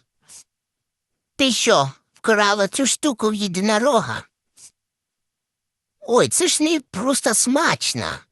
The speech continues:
Це розгін моєї психіки до ста кілометрів на годину. О, все. Тепер я твій особистий фанат. Number one. І буду спать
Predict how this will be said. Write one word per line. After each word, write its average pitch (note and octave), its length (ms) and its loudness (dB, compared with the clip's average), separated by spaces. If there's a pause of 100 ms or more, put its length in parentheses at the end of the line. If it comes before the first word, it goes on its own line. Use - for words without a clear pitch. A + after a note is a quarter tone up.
(340)
Це C4+ 300 2
розгін G#3 680 0
моєї G3 520 -2
психіки F3 600 -4
до C#3 140 0
ста E3+ 380 0
кілометрів E3+ 840 -2 (280)
на D#3 200 0
годину. C#3 760 -2 (540)
О, - 40 -10 (400)
все. B2+ 580 -2 (400)
Тепер A4 640 -8
я D3+ 240 -2
твій F3 640 -2
особистий D#3 800 -2
фанат. F3 960 -2 (460)
Number D#3+ 580 2
one. D3 480 2 (720)
І E4+ 120 -2
буду B3+ 320 2
спать - 720 -2